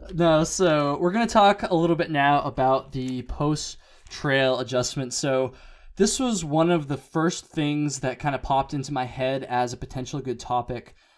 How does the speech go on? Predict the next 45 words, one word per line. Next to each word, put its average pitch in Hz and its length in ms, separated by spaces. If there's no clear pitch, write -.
when 151 160
I 151 80
was 147 120
watching 135 360
your 123 100
videos, 120 480
especially 151 400
your, 131 180
your, 120 260
uh, 107 160
post-trail 117 580
video 113 320
that 107 180
you 123 60
had 113 100
posted, 113 480
because 131 640
it 156 140
seems 226 320
like 208 180
we 180 140
kind 202 260
of 147 160
came 165 300
from 160 260
pretty 160 480
similar 156 680
circumstances, 120 1160
uh, 113 160
after 127 580
the 143 60
trail, 131 380
that 123 180
is. 120 320
So 135 680
can 175 160
you 196 140
just 226 180
kind 214 220
of 196 80
talk 175 420
a 175 140
little 156 280
bit 170 300
about 135 640